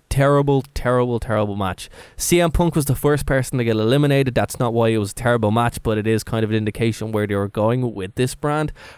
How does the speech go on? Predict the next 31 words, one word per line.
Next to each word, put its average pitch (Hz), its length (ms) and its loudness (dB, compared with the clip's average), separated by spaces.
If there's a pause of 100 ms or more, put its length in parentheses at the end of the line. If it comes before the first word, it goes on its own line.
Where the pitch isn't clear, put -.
Hardcore 131 400 2
Holly 131 240 2
did 135 160 0
a 131 60 2
lot 123 180 0
better 127 260 2
in 123 60 0
a 120 60 0
Test. - 540 -2 (440)
Uh, 113 220 2
Bobby 117 260 2
Lashley 120 480 0
and 107 140 -2
The 104 40 -4
Big 127 200 0
Show. 92 320 -4 (320)
Now, 135 260 2 (1400)
Bobby 175 320 2
Lashley 180 380 0
was 143 340 0
a 143 80 2 (260)
big 139 600 2 (380)
player 131 640 0 (240)
in 131 220 2
the 123 120 0
W 123 260 4
W 113 300 2
E 110 120 2
at 95 200 -4
this - 460 -6 (100)
time. 135 480 0